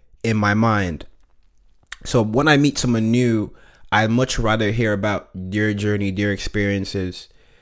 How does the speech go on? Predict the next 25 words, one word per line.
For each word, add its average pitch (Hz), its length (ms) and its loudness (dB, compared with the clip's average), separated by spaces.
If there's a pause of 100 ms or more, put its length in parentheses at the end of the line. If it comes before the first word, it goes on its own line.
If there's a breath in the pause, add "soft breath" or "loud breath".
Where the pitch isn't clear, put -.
(640 soft breath)
But 127 140 2
another 160 360 4
reason 143 380 4
I 110 100 2
don't 110 320 0
like 104 220 -2
talking 117 320 0
about 101 260 -2
people 101 280 -4
when 104 160 -4
I 101 100 -2
meet 101 420 -4
someone 101 380 -4
new 101 320 -2
is 98 160 -4
because 107 540 0
my 101 180 -2
life 117 320 -2
has 113 160 -4
been 104 220 -4
such - 280 -8
an 98 160 -6
orchestra 104 540 -4
of 90 340 -4
experiences. 98 920 -4